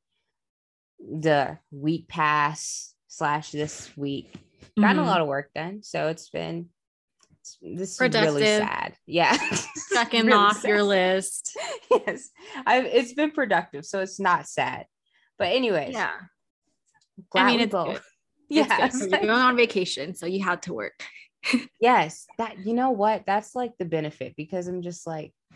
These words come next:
Speaker 1: it was very torturous, but I'm glad it's over with. So, um, I'm glad we've both enjoyed our weeks. Uh, <laughs> that sounds so weird 'cause it's Tuesday, y'all, but I'm just thinking of, like,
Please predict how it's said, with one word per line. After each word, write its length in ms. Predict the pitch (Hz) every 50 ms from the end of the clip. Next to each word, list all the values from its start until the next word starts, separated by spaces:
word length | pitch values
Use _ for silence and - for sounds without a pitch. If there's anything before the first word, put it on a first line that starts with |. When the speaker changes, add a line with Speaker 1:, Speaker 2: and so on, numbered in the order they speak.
| _ _ _ _ _ _
Speaker 1:
it 80 | - 196
was 180 | 220 233 185 170
very 300 | 185 190 196 190 180 185
torturous, 800 | - - 160 156 156 - - 139 135 - 147 - - - - - _ _ _ _ _ _ _ _ -
but 420 | 165 160 196 190 170 139 127 107 - _ _ _ _ -
I'm 380 | - 160 170 170 165 165 160
glad 280 | 151 156 147 151 151 147
it's 140 | 151 - -
over 360 | - 143 143 131 139 135 139
with. 220 | 139 143 143 - _ _ _ _ _ _ _ _ _ _ _ _
So, 560 | _ - - - 170 151 143 139 147 - 165 - _ _ _ _ _ _ _ _ -
um, 480 | - 175 170 165 160 151 143 - - - _ _ _ _
I'm 120 | - 226 214
glad 340 | 208 180 180 196 226 240 247
we've 200 | 247 226 - _
both 280 | 160 151 160 175 170 - -
enjoyed 380 | - 175 170 156 151 151 151 156
our 100 | 175 185
weeks. 680 | 185 175 160 151 147 156 175 - - - - - - - _ _ _ _ _ _ _
Uh, 300 | - 156 156 156 156 190 202 - - - -
<laughs> 260 | - _ _ _ _ -
that 80 | 262 262
sounds 340 | - - 330 370 359 359
so 100 | - 381
weird 280 | 285 214 214 208 180 -
'cause 120 | 214 208
it's 200 | 190 190 180 -
Tuesday, 560 | - - 247 233 208 175 - 156 139 147 - - _ _ _ _ _ -
y'all, 300 | - 147 143 147 143 143
but 260 | - 147 139 120 - - -
I'm 140 | - 175 190
just 260 | 180 185 175 - -
thinking 340 | 175 170 170 - 175 165 156
of, 140 | 151 151 -
like, 160 | - 147 151